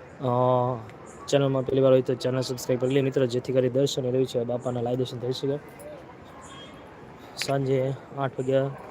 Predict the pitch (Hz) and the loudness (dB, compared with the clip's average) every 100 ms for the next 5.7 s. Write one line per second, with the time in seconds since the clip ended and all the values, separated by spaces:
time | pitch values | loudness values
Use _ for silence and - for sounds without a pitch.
0 | - - - - 139 135 131 131 135 127 | -16 -14 -12 -4 0 2 4 4 2 0
1 | 123 - 127 127 131 147 - - 123 120 | -2 -2 -2 -2 -2 -6 -10 -8 -2 0
2 | 120 127 127 131 123 127 120 135 135 - | 2 2 0 -2 0 0 0 -4 -6 -10
3 | - - - - - - - - - - | -18 -20 -20 -20 -20 -20 -20 -20 -20 -20
4 | - - 113 110 139 131 123 123 120 123 | -18 -12 -10 -4 0 2 4 2 2 -2
5 | 120 127 120 110 123 123 139 | -2 -2 -2 -2 -2 0 0